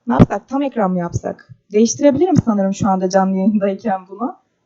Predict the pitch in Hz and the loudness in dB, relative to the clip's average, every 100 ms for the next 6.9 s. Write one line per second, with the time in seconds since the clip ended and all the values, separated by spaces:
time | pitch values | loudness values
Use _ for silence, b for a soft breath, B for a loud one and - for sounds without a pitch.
0 | _ _ _ _ _ _ _ _ _ _ | _ _ _ _ _ _ _ _ _ _
1 | _ _ _ _ _ _ - 311 370 - | _ _ _ _ _ _ -2 0 4 4
2 | 359 349 349 339 339 330 - 370 359 311 | 4 4 2 4 4 2 2 0 2 4
3 | 311 302 330 311 349 381 - - 247 240 | 2 0 -2 2 2 2 -2 2 4 6
4 | 262 262 269 277 285 269 220 202 196 185 | 6 6 4 4 2 4 4 4 0 4
5 | 247 277 233 233 233 269 285 302 311 285 | 4 6 6 6 6 6 4 6 4 2
6 | 330 320 294 349 330 262 240 302 | 2 0 0 -2 -2 2 6 4